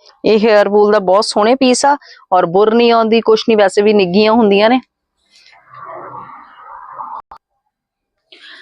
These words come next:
ਹਾਂਜੀ ਜੀ, ਲਓ, ਬੜੇ ਆਰਾਮ ਨਾਲ ਆਪਾਂ ਨੂੰ ਇਹ ਪੀਸ ਆ ਗਿਆ ਹੈ। ਮਤਲਬ ਇਹ ਪੀਸ ਮੇਰੇ ਵਰਗੇ ਸਾਈਜ਼ ਨੂੰ ਆਰਾਮ ਨਾਲ ਆ ਜਾਏਗਾ, ਮੇਰੇ ਤੋਂ ਛੋਟੇ ਨੂੰ ਵੀ ਆ ਜਾਏਗਾ,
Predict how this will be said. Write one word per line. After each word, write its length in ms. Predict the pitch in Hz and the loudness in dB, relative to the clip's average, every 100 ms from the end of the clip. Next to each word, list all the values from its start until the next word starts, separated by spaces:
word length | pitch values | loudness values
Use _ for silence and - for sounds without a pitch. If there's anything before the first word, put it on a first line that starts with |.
| - - _ _ _ _ - | -20 -20 _ _ _ _ -2
ਹਾਂਜੀ 220 | 208 208 | 0 2
ਜੀ, 140 | 208 220 | 2 2
ਲਓ, 160 | 202 | 2
ਬੜੇ 320 | 180 190 202 | 0 0 2
ਆਰਾਮ 400 | 160 226 202 208 | 2 2 2 0
ਨਾਲ 160 | 233 233 | 0 2
ਆਪਾਂ 220 | 220 208 | 0 0
ਨੂੰ 120 | 208 | 0
ਇਹ 60 | 208 | 0
ਪੀਸ 240 | 220 190 220 | 0 0 2
ਆ 120 | 170 | 2
ਗਿਆ 200 | 160 202 | 2 0
ਹੈ। 40 | 240 - - - | -2 -10 -12 -6
ਮਤਲਬ 260 | 196 220 | 0 2
ਇਹ 80 | 220 | 2
ਪੀਸ 300 | 214 220 - 226 | 2 -4 -4 0
ਮੇਰੇ 360 | 208 185 180 | 2 4 2
ਵਰਗੇ 300 | 185 180 180 | 2 0 0
ਸਾਈਜ਼ 320 | 190 175 160 156 | 0 2 0 0
ਨੂੰ 140 | 190 185 | 0 2
ਆਰਾਮ 240 | 175 156 | 2 0
ਨਾਲ 240 | 165 165 165 | 0 0 2
ਆ 80 | |
ਜਾਏਗਾ, 260 | 160 165 185 | 2 2 2
ਮੇਰੇ 160 | 185 170 | 0 -2
ਤੋਂ 80 | 269 | -4
ਛੋਟੇ 340 | - 160 - | -4 -4 0
ਨੂੰ 120 | 160 180 | 0 2
ਵੀ 100 | 208 | 2
ਆ 120 | 196 | 2
ਜਾਏਗਾ, 320 | 208 208 226 | 0 0 0